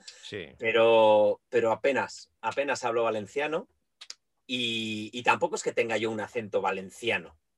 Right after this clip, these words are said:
Speaker 2: ¿no? O sea, yo más, eh, si me hablas, pues en el cubano me sale más, "Oye, ya tú sabes", me sale ma-, ma-, más normal, ¿no? De hablar cubano, y entonces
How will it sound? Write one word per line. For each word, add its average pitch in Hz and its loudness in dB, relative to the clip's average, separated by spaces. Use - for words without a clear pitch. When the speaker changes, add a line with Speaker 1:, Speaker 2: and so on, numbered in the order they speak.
Speaker 2:
¿no? 101 -8
O - -10
sea, - -12
yo 110 -4
más, 143 -4
eh, 110 -4
si 110 -12
me 113 -4
hablas, 147 0
pues 117 -6
en 113 -4
el 107 -10
cubano 131 -2
me 113 -6
sale 113 -8
más, 107 -4
"Oye, 139 2
ya 190 6
tú 190 -4
sabes", 151 4
me 117 -2
sale 139 -2
ma-, 151 -4
ma-, 135 -2
más 139 -2
normal, 135 2
¿no? 165 4
De 147 4
hablar 135 4
cubano, 151 0
y 135 -4
entonces 143 -4